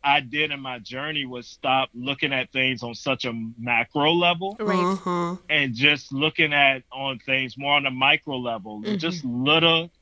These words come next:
Speaker 1: things. If
Speaker 2: Mm.
Speaker 1: it's having a conversation with a neighbor,
Speaker 2: Yes.
Speaker 1: if it's, um, signing up for a text campaign,
Speaker 2: Yes.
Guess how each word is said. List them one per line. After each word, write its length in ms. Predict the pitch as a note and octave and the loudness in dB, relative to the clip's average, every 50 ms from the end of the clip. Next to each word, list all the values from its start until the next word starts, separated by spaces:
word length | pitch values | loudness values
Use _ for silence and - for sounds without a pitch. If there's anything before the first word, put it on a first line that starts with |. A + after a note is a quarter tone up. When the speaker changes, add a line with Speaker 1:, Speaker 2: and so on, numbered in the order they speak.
| _ _ | _ _
Speaker 1:
things. 640 | C3+ C#3+ D3+ D3+ C#3 B2 A2 G2+ G2+ - - - G#3 | 2 4 4 4 4 2 -2 -6 -10 -12 -12 -10 -6
If 280 | G#3 - - C3+ F#3+ | -4 -2 -2 -2 -2
Speaker 2:
Mm. 80 | F#3+ F#3+ C3+ B2+ | -2 -2 -2 -2
Speaker 1:
it's 240 | B2 - - - - _ _ _ - - - _ _ _ _ | -2 -4 -10 -16 -20 _ _ _ -20 -20 -20 _ _ _ _
having 360 | - - D#3 D#3+ D3+ E3 D#3+ D#3 | 4 6 6 6 4 2 -2 -6
a 60 | C#3+ | -6
conversation 880 | - - D#3+ - E3+ D#3 D3 D3 C3+ - D#3 D3 C#3+ - - C#3+ C3+ C#3 | -6 -4 0 2 2 2 0 -4 -8 -4 -4 -4 -4 -4 -6 -8 -6 -6
with 180 | C3+ C3+ - | -6 -6 -6
a 80 | C#3 B2 | -6 -8
neighbor, 460 | A#2+ B2 B2+ B2+ B2+ G#2 G#2 F#2 F2+ - _ _ | -6 -6 -6 -6 -6 -8 -10 -16 -20 -20 _ _
Speaker 2:
Yes. 320 | - A3 G#3 F#3+ F#3+ - - - | -6 -6 -6 -6 -8 -10 -14 -8
Speaker 1:
if 240 | - - - - - | -6 -4 -4 0 0
it's, 420 | - C3 C3+ C3 - - - - - _ _ | 2 2 2 0 -2 -6 -12 -16 -16 _ _
um, 460 | A#2+ B2 B2 A#2+ A#2 A2 G#2+ G#2 G#2+ - _ _ _ _ _ | -4 -2 -2 -2 -2 -4 -6 -8 -10 -14 _ _ _ _ _
signing 640 | - - - - - C#3 C#3+ D#3+ E3 D#3+ D#3+ D#3 D#3 | -14 -12 -8 0 2 6 6 6 6 4 0 0 2
up 220 | D#3 D#3 D#3+ - _ - | 2 2 2 0 _ -10
for 220 | - D3+ D3 C#3+ | -6 -4 -4 -4
a 40 | C#3+ | -4
text 500 | C3 - - D#3 D#3 D3 - - - - - | -6 0 2 2 2 2 -2 -10 -18 -12 -10
campaign, 640 | C#3+ B2+ A#2 G#2 - A#2+ A2 G#2 G2 F#2 F2+ F#2 F#2+ | -10 -10 -10 -12 -12 -10 -8 -8 -8 -8 -10 -8 -8
Speaker 2:
Yes. 320 | G#3 G3+ G3 F#3+ F#3 - | -8 -6 -6 -8 -10 -12